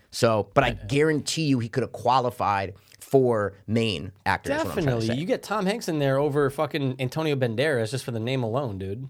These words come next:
Speaker 1: Yeah. Well,
Speaker 2: Come on.
Speaker 1: my, well, my point is, it's a, it's a movie about Mister Rogers, and he's playing Mister Rogers. So
Speaker 2: Strange.
Speaker 1: that's what I mean is I'm sure he could have went into the main because of screen time, because of all that stuff. But I guess he decided to go for supporting 'cause maybe he thought he had a better chance.
Speaker 2: Yeah, which he does, obviously.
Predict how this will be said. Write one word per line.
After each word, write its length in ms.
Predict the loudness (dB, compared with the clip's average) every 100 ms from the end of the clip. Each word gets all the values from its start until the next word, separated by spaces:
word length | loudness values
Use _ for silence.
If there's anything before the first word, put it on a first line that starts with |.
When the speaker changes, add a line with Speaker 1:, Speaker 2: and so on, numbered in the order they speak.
| -4
Speaker 1:
Yeah. 320 | 2 4 4
Well, 160 | 6 6
Speaker 2:
Come 80 | 6
on. 60 |
Speaker 1:
my, 120 | 4 4
well, 160 | 0 2
my 100 | 2
point 240 | 2 2
is, 100 | 2
it's 140 | 2
a, 100 | 0 0
it's 140 | 2 4
a 60 |
movie 300 | 6 4 4
about 420 | 4 6 4 4 -4 _
Mister 280 | 0 2 4
Rogers, 300 | 4 4 2
and 100 | -2
he's 160 | 0 -2
playing 240 | 2 2
Mister 240 | 2 0 4
Rogers. 340 | 4 4 0
So 380 | 2 4 4 0 -8
Speaker 2:
Strange. 400 | -8 -6 -4 2
Speaker 1:
that's 240 | 4 4
what 100 | 6
I 80 | 6
mean 140 | 6
is 140 | 2 2
I'm 100 | 2
sure 240 | 4 4
he 80 | 4
could 160 | 2 4
have 80 |
went 120 | 2 0
into 120 | 0
the 80 | 2
main 240 | 2 2
because 260 | -2 -4 -4
of 60 |
screen 300 | -2 0 2
time, 260 | 4 2 2
because 220 | -2 -4
of 60 | 0
all 140 | 2
that 180 | 2 0
stuff. 260 | -2 -2 2
But 260 | 2 0 -6 -8
I 80 | -2
guess 240 | 2 2 2
he 60 |
decided 400 | 0 2 2 2
to 60 | 0
go 120 | 0
for 140 | 0 -2
supporting 420 | -2 0 2 2
'cause 140 | -2
maybe 220 | -2 -2
he 20 | 0
thought 180 | -2
he 60 | 0
had 120 | -2
a 40 | -2
better 200 | -4 -6
chance. 360 | -6 -6 -4
Speaker 2:
Yeah, 120 | -4 -2
which 160 | -2
he 80 | -2
does, 220 | 0 0
obviously. 420 | 0 -2 -4 -10